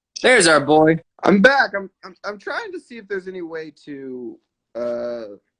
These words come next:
Speaker 2: message on Instagram. I messaged on Facebook, but I don't think I can
Speaker 1: Okay.
Speaker 2: message on Instagram while,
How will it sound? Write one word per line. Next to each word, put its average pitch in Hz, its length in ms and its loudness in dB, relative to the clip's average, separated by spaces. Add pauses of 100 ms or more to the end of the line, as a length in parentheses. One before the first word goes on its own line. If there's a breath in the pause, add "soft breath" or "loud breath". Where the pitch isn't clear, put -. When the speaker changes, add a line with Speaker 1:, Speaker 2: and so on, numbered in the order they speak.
(720)
Speaker 2:
message 131 920 -12 (1200)
on 113 160 -16
Instagram. 101 640 -12
I 131 40 0
messaged 156 460 -4
on 113 140 -14
Facebook, 107 580 -16 (380)
but 123 180 0
I 131 40 2
don't 175 140 -2
think 170 120 -6
I 147 140 4
can 370 80 0
Speaker 1:
Okay. - 120 -8
Speaker 2:
message 190 180 -8
on - 120 -14
Instagram 113 540 -12
while, 113 540 -10